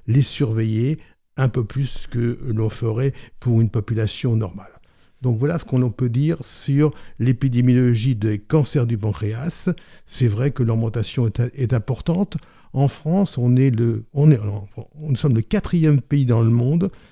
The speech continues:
pour l'incidence des cancers du pancréas et le premier pays en Europe. Donc ça laisse un peu réfléchir, mais il faut faire,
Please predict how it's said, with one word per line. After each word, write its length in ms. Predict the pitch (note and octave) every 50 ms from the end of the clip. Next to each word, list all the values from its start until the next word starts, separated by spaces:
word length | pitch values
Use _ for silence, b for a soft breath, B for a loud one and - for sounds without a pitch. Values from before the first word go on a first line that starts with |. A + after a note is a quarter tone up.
| b b b - -
pour 200 | - F#3 F3+ F3+
l'incidence 560 | E3 D#3 - - D3 C3+ B2+ C#3 C#3+ C#3+ A2+
des 140 | - C3 A2+
cancers 420 | - C3 A#2 - - - C3 A#2
du 100 | A2 A2
pancréas 640 | G2+ - A2+ G#2+ - - G#2+ G#2 A#2 C3 B2+ - - -
et 100 | - C#3
le 140 | A2+ A2 A2
premier 340 | G2+ - - C#3+ C#3 C3+ C3
pays 320 | A#2+ - C3 C3 B2+ B2
en 80 | A2+ A2+
Europe. 400 | G#2+ G2+ F2 F2+ F#2+ - - - - - - - _ _ _ _ _ - _ _
Donc 160 | A2+ A2 A2 -
ça 160 | - A#2 G#2
laisse 240 | A2+ B2 A#2 - A2+
un 80 | G#2
peu 160 | - - B2
réfléchir, 680 | B2 A#2 A#2+ A#2 - - A2 - - - A2+ B2 C#3 A2
mais 160 | G2+ G#2+ G2+ B B B B B B
il 100 | - G#2+
faut 120 | - - A#2
faire, 320 | - - C#3+ - -